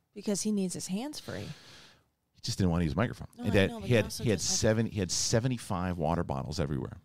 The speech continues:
Speaker 2: And he kept, and he drank maybe all of them. How he didn't piss his pants while he was doing it, but he, but he, but everybody was there. The room was packed every single night. He was there. One of the nights he was up there, he had this one water bottle, and I grabbed that motherfucker and I took it.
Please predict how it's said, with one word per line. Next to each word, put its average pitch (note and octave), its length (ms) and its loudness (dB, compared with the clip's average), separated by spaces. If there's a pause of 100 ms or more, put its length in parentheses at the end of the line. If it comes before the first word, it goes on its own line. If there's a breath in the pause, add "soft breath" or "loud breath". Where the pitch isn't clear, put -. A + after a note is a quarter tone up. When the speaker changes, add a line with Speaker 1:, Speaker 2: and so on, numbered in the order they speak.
(360)
Speaker 2:
And D#2 80 -4
he D2+ 80 -2
kept, F2 200 0
and E2 80 0
he E2 60 2
drank F2 300 0
maybe E2+ 280 -4 (100)
all F#2+ 240 6
of D2 80 -6
them. - 120 -12 (160)
How D#2 80 -4
he D#2 80 2
didn't D#2+ 140 0
piss - 160 -2
his C#2+ 100 -4
pants D#2 340 0
while B1+ 80 2
he B1 60 0
was - 80 -4
doing C2+ 200 -2
it, C2+ 60 -6
but D2 120 2
he, D2+ 160 0
but E2+ 100 0
he, D2+ 160 0 (440)
but F2 260 -8
everybody A2 420 4
was D#2+ 160 -2
there. B1+ 300 -6 (400)
The E2 120 0 (380)
room A2 180 6
was G#2+ 100 -2
packed C#2+ 340 0 (100)
every G2+ 220 2
single G2 240 -2
night. C2 200 -6 (220)
He E2 60 -8
was D2+ 100 -2
there. B1+ 220 -4 (1120)
One F#2+ 220 4
of G#2+ 40 2
the G#2 60 4
nights F2+ 240 2
he F2+ 60 -4
was E2 80 -4
up D2+ 100 -4
there, D2+ 140 2
he D2 60 2
had C#2+ 120 -2 (260)
this - 120 -16
one E2+ 100 -2
water E2 160 -2
bottle, C#2 220 -2
and A#1+ 120 -8
I B1 100 -12 (200)
grabbed B1 220 -12
that - 100 -12
motherfucker - 380 -12
and - 80 -12
I C2 40 -8
took - 280 -6
it. - 80 -14